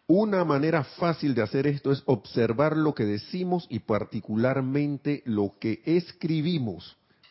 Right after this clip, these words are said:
¿No? Una manera fácil de hacer esto, fácil, fácil,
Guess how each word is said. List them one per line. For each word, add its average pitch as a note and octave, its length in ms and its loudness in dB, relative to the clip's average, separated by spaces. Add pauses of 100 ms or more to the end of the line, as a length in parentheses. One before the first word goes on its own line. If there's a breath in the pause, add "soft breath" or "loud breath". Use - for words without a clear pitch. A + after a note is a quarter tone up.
(1400 soft breath)
¿No? D3+ 320 0 (320)
Una G3 460 4
manera D#3 500 2
fácil D#3+ 540 -2
de A#2+ 60 2
hacer D3 280 -2
esto, C3 320 -2 (220)
fácil, A#2 840 -2 (1200)
fácil, C3 880 -2